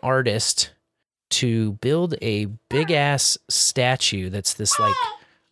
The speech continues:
ominous skull thing. It's, like, this ominous green skull made out of old silicon and wires. Uh,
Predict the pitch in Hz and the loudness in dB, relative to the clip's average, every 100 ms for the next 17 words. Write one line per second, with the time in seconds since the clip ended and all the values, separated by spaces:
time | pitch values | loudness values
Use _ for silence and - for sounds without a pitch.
0 | _ 117 131 143 139 131 - - - - | _ 0 0 0 2 2 2 0 0 0
1 | - - 135 147 147 160 151 151 147 _ | 0 2 2 2 0 0 0 -4 -10 _
2 | _ _ _ _ _ _ _ - - 135 | _ _ _ _ _ _ _ -6 0 0
3 | - 123 - 131 147 156 143 - 123 139 | 0 -2 0 0 2 2 2 0 0 0
4 | 131 120 - 123 120 117 117 113 113 110 | 2 0 2 2 2 2 2 4 4 4
5 | 104 101 101 107 - 117 120 113 107 - | 2 0 -4 -8 -2 0 2 0 -4 -4
6 | 139 - 123 117 - 120 117 107 104 110 | 0 2 2 -2 0 2 2 0 0 2
7 | 110 107 104 104 - - _ _ _ _ | 2 2 0 0 -2 -4 _ _ _ _
8 | _ _ - 104 98 95 92 - | _ _ -6 -2 0 -2 -4 -6